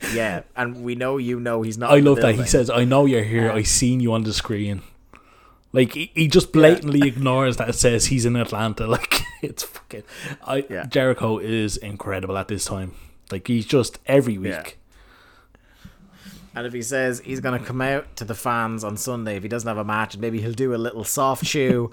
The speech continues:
Speaker 1: <laughs> sing a song, or tell some jokes.
Speaker 2: I hope he does all of that, all of the above.
Speaker 1: I hope he does too.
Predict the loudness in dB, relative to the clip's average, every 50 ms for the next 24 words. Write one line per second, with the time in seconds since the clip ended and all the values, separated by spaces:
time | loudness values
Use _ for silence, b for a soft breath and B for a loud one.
0 | -2 -4 -4 -6 -2 2 2 4 4 2 2 0 2 4 4 4 4 2 -2 -4
1 | -6 -6 -4 -2 -2 -2 0 -2 -2 -4 -4 -4 -4 -4 -6 -6 -4 0 4 6
2 | 6 6 4 2 2 2 2 4 4 0 -2 -2 -4 -4 0 2 2 2 2 2
3 | 0 0 -2 -2 -2 0 4 6 6 6 6 4 0 -2 -2 -2 -2 -2 -2 -4
4 | -8 -14 -20 b b b b b b b b b b b b _ _ _ -20 _
5 | _ _ _ _ _ _ _ _ _ -2 0 2 2 2 2 0 -2 -2 -4 -4
6 | -4 -6 -6 -6 -6 -6 -6 -8 -10